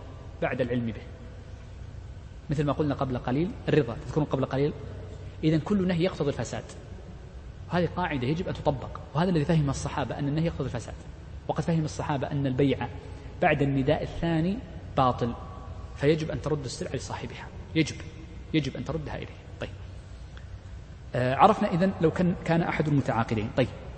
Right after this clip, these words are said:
المسألة الثانية عندنا مهمة. لو أن بلدا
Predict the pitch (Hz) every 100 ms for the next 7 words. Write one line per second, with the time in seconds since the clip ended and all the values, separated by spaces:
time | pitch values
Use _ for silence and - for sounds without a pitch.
0 | - - - - - - - 175 220 220
1 | - 170 120 117 135 123 123 139 117 110
2 | - - - - - - - - - -
3 | - - - - - - - - - -
4 | - - - - 151 165 185 170 156 160
5 | 139